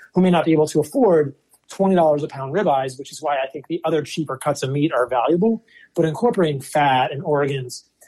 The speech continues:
and these, you know, organ supplements is gonna be, it's very affordable, and the diet's gonna get very nutrient rich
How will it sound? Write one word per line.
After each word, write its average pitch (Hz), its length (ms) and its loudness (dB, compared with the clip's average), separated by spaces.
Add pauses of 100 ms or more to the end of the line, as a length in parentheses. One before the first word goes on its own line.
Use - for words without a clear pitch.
(140)
and 135 200 -4
these, 143 360 -4
you 170 80 -2
know, 131 140 -2
organ 156 320 2
supplements 135 420 -2
is 131 80 -10
gonna 139 160 -2
be, 131 240 0
it's - 120 -10
very 180 280 4
affordable, 151 460 2
and 170 80 -4
the 143 40 -4
diet's 165 380 -8
gonna 143 160 -8
get 143 180 -6
very 160 340 2
nutrient 147 400 -4
rich 151 300 -4